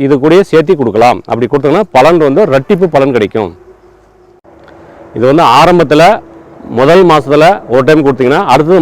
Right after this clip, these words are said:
மூணாவது மாசம் ஒரு டைம் கொடுத்தீங்கனாலே போதுமானது. மூணு மாசம் இடைவெளியில கொடுத்தீங்கனாலே போதுமானது. ரொம்ப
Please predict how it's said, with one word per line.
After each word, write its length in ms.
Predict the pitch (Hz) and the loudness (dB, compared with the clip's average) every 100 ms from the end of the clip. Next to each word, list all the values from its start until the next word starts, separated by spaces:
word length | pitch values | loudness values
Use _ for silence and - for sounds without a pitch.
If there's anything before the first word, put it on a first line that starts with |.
| 143 | 2
மூணாவது 320 | 185 202 180 165 | 2 4 2 2
மாசம் 180 | 165 160 | 2 0
ஒரு 80 | 151 | 2
டைம் 140 | 160 | 0
கொடுத்தீங்கனாலே 400 | 139 135 131 143 123 | 0 0 2 0 0
போதுமானது. 340 | 120 117 104 110 | 0 0 -2 -2
மூணு 160 | 143 185 160 | 2 2 2
மாசம் 240 | 170 180 143 | 0 0 0
இடைவெளியில 380 | 156 147 151 135 | 2 2 2 0
கொடுத்தீங்கனாலே 380 | 127 127 139 175 | -2 -2 -2 0
போதுமானது. 440 | 143 143 123 92 82 - _ 110 | 0 0 0 -4 -8 -18 _ -6
ரொம்ப 360 | 131 185 175 | -2 0 -2